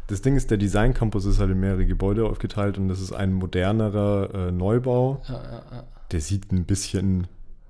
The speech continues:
Speaker 1: null acht fünfzehn aus, also es ist halt ein null acht fünfzehn moderner Hochschulbau.
Speaker 2: Ja, ja, ja,
Speaker 1: Ist
Speaker 2: ja.
Speaker 1: jetzt nicht super special, aber ist auch jetzt nicht hässlich, also es ist,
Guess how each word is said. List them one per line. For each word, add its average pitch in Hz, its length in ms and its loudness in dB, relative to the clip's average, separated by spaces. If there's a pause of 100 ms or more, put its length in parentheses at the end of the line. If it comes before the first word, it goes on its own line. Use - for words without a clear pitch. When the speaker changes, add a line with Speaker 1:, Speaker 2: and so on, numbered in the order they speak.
(140)
Speaker 1:
null 98 360 -2
acht - 180 -8
fünfzehn 123 460 2
aus, 110 220 2
also 90 200 2
es 92 100 0
ist 101 160 0
halt 90 140 2
ein 92 60 2
null 107 180 4
acht - 160 -2
fünfzehn - 360 0
moderner 90 540 4
Hochschulbau. 78 600 4
Speaker 2:
Ja, - 100 0
ja, - 100 -4
ja, - 200 -8
Speaker 1:
Ist - 120 0
Speaker 2:
ja. 87 80 2
Speaker 1:
jetzt - 200 -2
nicht - 380 -4
super 98 300 0
special, 110 480 2
aber 95 300 2
ist 90 120 -2
auch 87 180 -4
jetzt - 180 -6
nicht 95 160 -6
hässlich, - 300 -6
also 85 180 -4
es 85 240 -6
ist, - 80 -12